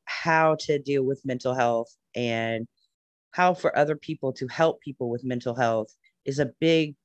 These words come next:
big thing for me. If we can just reach one person,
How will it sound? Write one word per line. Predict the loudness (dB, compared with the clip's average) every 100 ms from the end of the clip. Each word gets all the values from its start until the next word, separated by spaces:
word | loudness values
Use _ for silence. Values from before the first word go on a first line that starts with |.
| _
big | 2 2
thing | -4 -6 -6
for | -4
me. | -4 -4 -8 _ -20 -20 -20 _ _ _ _
If | -4 -2
we | 0 0
can | 0
just | 0 0 -2
reach | -2 -2 -2
one | 2 2 2
person, | -2 -2 -2 -2 -2 -6